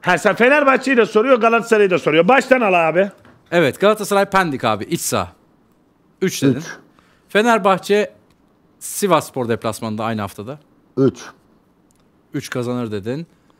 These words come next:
Speaker 2: Adana Demirspor deplasmanı Galatasaray'ın.
Speaker 3: Üç.
Speaker 2: Üç.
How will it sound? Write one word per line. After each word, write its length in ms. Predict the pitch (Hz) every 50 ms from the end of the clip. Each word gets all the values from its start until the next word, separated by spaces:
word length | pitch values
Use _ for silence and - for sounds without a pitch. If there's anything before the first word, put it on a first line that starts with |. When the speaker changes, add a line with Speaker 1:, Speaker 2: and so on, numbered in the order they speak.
| _ _ _ _
Speaker 2:
Adana 280 | - 156 165 202 196 185
Demirspor 440 | 196 190 196 180 - - 175 170 151
deplasmanı 420 | 151 147 151 139 131 - 135 127
Galatasaray'ın. 500 | 113 123 123 117 - - 131 123 139 165 165
Speaker 3:
Üç. 180 | 139 131 - - - - - _ _ _ _ _ _ -
Speaker 2:
Üç. 340 | 143 135 139 - - - -